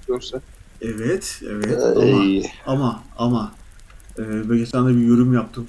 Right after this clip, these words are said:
Speaker 2: Çok hoşuma giden bir yorum, böyle açıkta eğlendim. <laughs> Sadece şu hatun, e, kırk beş yaşına gelmiş,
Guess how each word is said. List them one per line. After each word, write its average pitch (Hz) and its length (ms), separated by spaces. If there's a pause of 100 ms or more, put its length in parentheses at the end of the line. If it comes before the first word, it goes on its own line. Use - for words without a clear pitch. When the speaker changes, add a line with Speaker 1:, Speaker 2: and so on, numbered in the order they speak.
Speaker 2:
Çok 127 180
hoşuma 123 280
giden 120 200
bir 117 40
yorum, 117 340
böyle 117 260
açıkta - 300
eğlendim. 123 480 (880)
<laughs> 147 320 (800)
Sadece 175 380
şu 160 200
hatun, 135 360
e, 120 300
kırk - 320
beş 143 200
yaşına 135 300
gelmiş, 123 600